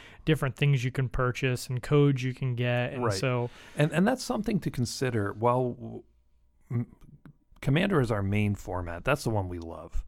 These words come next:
Speaker 2: right?
Speaker 1: Mm-hmm.
Speaker 2: A
Speaker 1: Right.
Speaker 2: lot of us, some of us don't play any other format.
Speaker 1: That'd be me.
Speaker 2: Yeah, I, I play, I play some Limited, some Draft. Uh, Commander's basically, I'm not a Standard player, I'm not a Modern player.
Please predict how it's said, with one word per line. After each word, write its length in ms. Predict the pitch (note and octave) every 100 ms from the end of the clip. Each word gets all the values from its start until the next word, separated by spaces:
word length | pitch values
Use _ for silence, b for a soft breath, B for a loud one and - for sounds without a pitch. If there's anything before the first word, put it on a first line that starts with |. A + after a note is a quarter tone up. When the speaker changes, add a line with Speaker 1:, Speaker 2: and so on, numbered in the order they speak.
| -
Speaker 2:
right? 280 | C3+ C3 A#2+
Speaker 1:
Mm-hmm. 440 | B2+ A#2+ - C3
Speaker 2:
A 40 | B2+
Speaker 1:
Right. 60 |
Speaker 2:
lot 120 | C#3+
of 120 | C#3+ C3+
us, 240 | - - - G#2+
some 180 | F3 F#3
of 40 | C#3
us 120 | -
don't 160 | A#2+
play 160 | A#2 G#2
any 240 | G2 G2+
other 160 | G2 F#2+
format. 420 | - G2 F2+ D#2+ - - -
Speaker 1:
That'd 160 | C3
be 100 | B2+
me. 280 | C3 C3 B2 B2 -
Speaker 2:
Yeah, 220 | A2 E2+ G2 -
I, 300 | C#3+ C#3+ E3
I 40 |
play, 320 | - E3 D#3 C3
I 140 | C#3
play 200 | - C#3
some 200 | - C3+
Limited, 480 | B2 A#2+ A#2+ A2+ G#2
some 180 | - B2
Draft. 420 | A2 G2+ G2+ - - b b b b -
Uh, 300 | G2+ F#2 F#2 A2 - _ - - - -
Commander's 400 | A2 A2 G#2 F#2+
basically, 560 | G#2 G2+ G2+ G#2+ G2
I'm 380 | F#2+ G2 G#2 G2 -
not 260 | G2+ G2+ G2+
a 60 | -
Standard 440 | - G2+ F#2+ F#2 -
player, 260 | F#2 F2+
I'm 120 | F2+
not 160 | F#2 F2+
a 40 |
Modern 420 | F2+ F2 F2 F2+ F2
player. 440 | F#2+ F2 F2